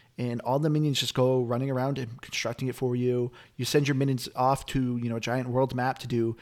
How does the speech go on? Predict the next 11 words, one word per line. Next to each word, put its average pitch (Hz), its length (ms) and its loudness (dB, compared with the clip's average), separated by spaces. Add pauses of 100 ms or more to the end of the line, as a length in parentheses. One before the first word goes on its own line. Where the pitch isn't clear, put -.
(140)
schemes 143 640 -2
and 120 100 0
missions 139 380 0
for - 100 -4
you, 135 420 2 (220)
whether 127 180 0
it 110 60 -2
be 117 100 -4
steal 147 300 2
gold 117 480 0
or 110 220 -4